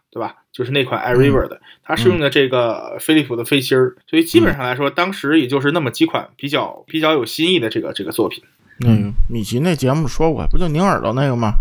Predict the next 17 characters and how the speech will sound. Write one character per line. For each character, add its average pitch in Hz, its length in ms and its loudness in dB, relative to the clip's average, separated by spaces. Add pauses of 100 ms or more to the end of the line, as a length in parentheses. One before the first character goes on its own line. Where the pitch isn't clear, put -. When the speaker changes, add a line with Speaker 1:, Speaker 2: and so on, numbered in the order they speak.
(120)
Speaker 2:
对 123 120 0
吧？ 113 240 0 (160)
Speaker 1:
对， 196 140 6
对， 160 180 4
对， - 20 4
M 139 200 0
Player， 170 320 4
Speaker 2:
嗯， 113 80 -2
Speaker 1:
M 131 100 4 (100)
Player， 127 160 4
Speaker 2:
嗯， - 60 -2
Speaker 1:
它 156 80 0
一 156 40 6
共 175 120 6
有 139 80 6
三 - 260 2
代， 120 240 -4